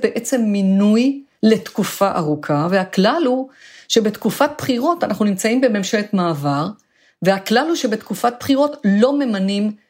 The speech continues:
מינויים בכירים, לא לתקופה ארוכה, על פי הנחיות היועץ. זאת אומרת, יש להם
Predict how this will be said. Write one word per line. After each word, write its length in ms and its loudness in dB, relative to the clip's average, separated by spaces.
מינויים 580 4
בכירים, 680 0
לא 280 4
לתקופה 460 -6
ארוכה, 340 -8
על 180 2
פי 140 4
הנחיות 480 0
היועץ. 340 -2
זאת 80 -4
אומרת, 200 -4
יש 220 2
להם 280 0